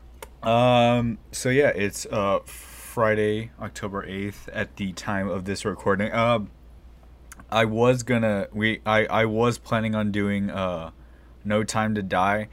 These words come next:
However, I wasn't planning on it coming out this week, and I'm busy this week. And next week I might, we might do Halloween. So it's just, or next week is What If, and then we gotta watch Halloween and then do Halloween.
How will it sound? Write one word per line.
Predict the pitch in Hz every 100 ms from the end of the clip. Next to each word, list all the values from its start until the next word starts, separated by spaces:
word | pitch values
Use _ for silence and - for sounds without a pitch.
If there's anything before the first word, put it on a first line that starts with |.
| - -
However, | - 113 113 123 123 135 156 - - - - - -
I | 113 113
wasn't | 113 120 131 123
planning | - 113 120 123
on | 123
it | 127
coming | - 120 117
out | 117 -
this | 127 -
week, | 95 104 120 117 - -
and | 101
I'm | 95 90
busy | 104 104 131
this | 127 -
week. | 127 131 151 - - - - - - -
And | 113 101 101 101 98 95 101
next | 110 110 - 120
week | 117 101
I | 104 101
might, | 95 95 98 95 113 113 -
we | 110 107
might | 104 104 117 120
do | 139
Halloween. | 135 143 147 143 156 170 160
So | - 120 104
it's | -
just, | 110 107
or | 127 127 107 - - -
next | 147 185
week | 151
is | 113
What | 120 120
If, | 117 107
and | 117 120
then | 117
we | 113
gotta | 117
watch | 101 110 113 -
Halloween | 113 101 98 101
and | 101 101
then | 98
do | 95 107
Halloween. | 101 101 101 95 98 92 90